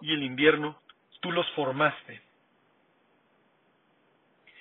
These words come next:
Acuérdate de eso, que el enemigo ha afrentado a Jehová y pueblo insensato ha blasfemado tu nombre.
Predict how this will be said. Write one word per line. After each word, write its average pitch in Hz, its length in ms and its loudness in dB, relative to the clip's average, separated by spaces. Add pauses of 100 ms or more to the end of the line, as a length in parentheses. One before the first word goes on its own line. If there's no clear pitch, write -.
(540)
Acuérdate 233 640 8
de 208 140 6
eso, 202 280 -2
que - 80 0
el 160 80 4
enemigo 165 400 2
ha 202 40 4
afrentado 175 500 4
a 170 60 4
Jehová 147 540 0
y 156 120 -10
pueblo 185 360 2
insensato 156 800 0
ha 165 320 6
blasfemado 143 640 -2
tu 143 120 -10
nombre. 180 600 2